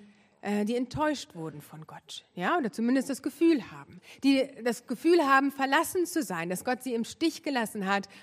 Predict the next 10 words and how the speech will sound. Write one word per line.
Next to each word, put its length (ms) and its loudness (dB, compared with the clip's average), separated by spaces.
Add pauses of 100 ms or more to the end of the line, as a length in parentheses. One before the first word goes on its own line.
(200)
und 60 -2
die 60 2
sich 180 -4
allein 380 2
gelassen 420 -6 (100)
fühlen. 260 -16 (1700)
Menschen, 260 4
die 80 4
den 140 4
Ver-, 180 2